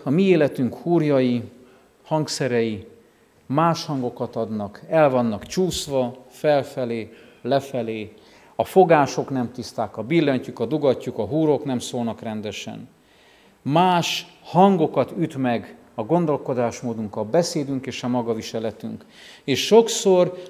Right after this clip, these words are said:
amikor Istenhez fordulunk, a maga egyszerű, gyarló emberi mi voltunkban, ezekből az emberi hangokból pró-, próbáljuk összebarkácsolni,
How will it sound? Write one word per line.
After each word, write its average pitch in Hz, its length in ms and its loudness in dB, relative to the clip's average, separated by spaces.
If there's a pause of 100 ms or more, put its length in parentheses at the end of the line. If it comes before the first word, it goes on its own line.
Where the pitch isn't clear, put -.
amikor 147 400 0
Istenhez 170 520 0
fordulunk, 151 640 0
a 147 40 2
maga 135 380 4
egyszerű, 202 540 6
gyarló 151 360 4
emberi 135 380 0
mi 120 80 0
voltunkban, 107 800 -4 (520)
ezekből 147 580 6
az 120 240 2
emberi 196 500 8
hangokból 165 680 2
pró-, 156 320 0
próbáljuk 151 540 4
összebarkácsolni, 139 1300 2